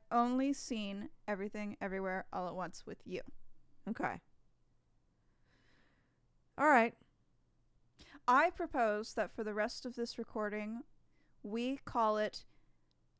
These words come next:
Speaker 1: the whole thing. Or just all of it.
Speaker 2: Everything.
Speaker 1: Well, sure. Okay.
Speaker 2: Yeah.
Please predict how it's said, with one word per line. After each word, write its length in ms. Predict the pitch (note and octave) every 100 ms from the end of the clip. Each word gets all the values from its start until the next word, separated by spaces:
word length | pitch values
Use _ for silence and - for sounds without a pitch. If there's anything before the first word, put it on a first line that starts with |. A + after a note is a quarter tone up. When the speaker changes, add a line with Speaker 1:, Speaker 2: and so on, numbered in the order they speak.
| _ -
Speaker 1:
the 80 |
whole 160 | A3+ G#3+
thing. 280 | - - - _ - _ _ _ _ _ _ _ _ _ _ _ _ _ _ _ _ _ _ _ -
Or 100 | A#3+
just 240 | A#3+ A#3 A3+
all 200 | G3+ F3
of 100 | C#3+
it. 140 | A2 - - _ _ _ -
Speaker 2:
Everything. 480 | C4 C4 G#3+ A2 - - _ _ _ _ _
Speaker 1:
Well, 380 | C#4 C#4+ C4 B3+ - _ -
sure. 280 | - A#3 - _ _ _ _ -
Okay. 260 | C4+ B3+ - - - - -
Speaker 2:
Yeah. 220 | A#3+ D#3+